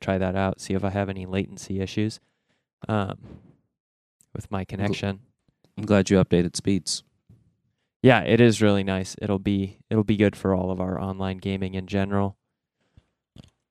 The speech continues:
Speaker 2: I'm
Speaker 1: And
Speaker 2: running a cool
Speaker 1: someday,
Speaker 2: seventy-two.
Speaker 1: someday I'll get that PlayStation Plus account. I just need to stop getting good computer games that keep me away from the PlayStation.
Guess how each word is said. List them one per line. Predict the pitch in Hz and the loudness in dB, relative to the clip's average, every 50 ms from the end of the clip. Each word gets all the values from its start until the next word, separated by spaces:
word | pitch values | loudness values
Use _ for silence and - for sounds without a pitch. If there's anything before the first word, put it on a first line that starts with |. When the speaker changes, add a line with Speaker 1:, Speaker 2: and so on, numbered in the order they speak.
| _ _ - - - - - - - - - - - - - - - | _ _ -20 -20 -20 -20 -20 -20 -20 -20 -20 -20 -20 -20 -20 -8 0
Speaker 2:
I'm | - 139 | 2 4
Speaker 1:
And | 131 | 4
Speaker 2:
running | 117 110 | 4 6
a | 107 | 6
cool | 151 147 | 6 6
Speaker 1:
someday, | - 135 117 127 120 110 | 6 4 6 6 6 8
Speaker 2:
seventy-two. | 107 104 90 80 80 80 78 | 6 4 4 2 0 -4 -2
Speaker 1:
someday | - - 127 120 120 110 110 107 104 | 2 2 2 2 4 4 4 4 6
I'll | 101 101 104 | 4 4 4
get | 110 107 101 - | 2 2 2 2
that | - 98 95 - - | 0 0 0 -2 -4
PlayStation | - 117 110 101 98 - - - 101 101 95 - - 98 98 95 95 95 98 95 - - - - _ _ _ _ _ _ _ _ _ _ _ _ - | -2 -2 0 0 0 -2 -2 0 0 0 0 0 -2 -2 -2 -2 -6 -8 -14 -16 -18 -20 -20 -20 _ _ _ _ _ _ _ _ _ _ _ _ -14
Plus | - - 107 98 95 - | -4 -2 -2 0 0 -2
account. | 101 - - - 98 95 95 92 - _ _ _ _ _ _ _ _ _ _ _ _ _ - | -8 -8 -4 -4 -4 -4 -4 -6 -8 _ _ _ _ _ _ _ _ _ _ _ _ _ -8
I | - 104 | -6 -6
just | 104 - 110 - - 113 | -2 -2 -2 -2 -2 -4
need | 107 101 | -6 -4
to | - 98 | -4 -4
stop | - - 113 107 104 - - | -2 2 2 2 2 0 0
getting | - 110 104 101 98 95 - | 2 2 2 2 0 -4 2
good | - 107 107 101 - | 4 4 4 4 0
computer | - 101 95 - - 110 110 104 101 95 | -10 -10 -8 -2 2 4 4 4 4 0
games | 98 98 95 92 92 90 90 - - - | 0 -4 -4 -4 -6 -8 -12 -16 -10 -6
that | 95 92 - - _ _ _ _ _ _ _ _ _ - | -6 -6 -6 -8 _ _ _ _ _ _ _ _ _ -8
keep | - 110 104 _ - | -6 -6 -6 _ -4
me | 104 101 95 | -4 -2 0
away | 95 95 98 98 92 | 2 2 2 2 0
from | - - 95 92 | -2 -6 -10 -10
the | 95 | -8
PlayStation. | - 104 101 98 95 - - 98 95 95 - - 98 98 98 | -4 -2 -2 -2 -2 -2 -2 -2 -2 -2 -4 -6 -8 -10 -10